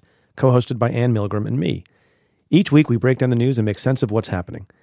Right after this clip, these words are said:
We're living through historic times, and many people understandably feel lost in the daily deluge of headlines.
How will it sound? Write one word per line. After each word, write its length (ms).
We're 160
living 240
through 100
historic 400
times, 480
and 140
many 200
people 340
understandably 560
feel 260
lost 380
in 80
the 80
daily 320
deluge 480
of 80
headlines. 500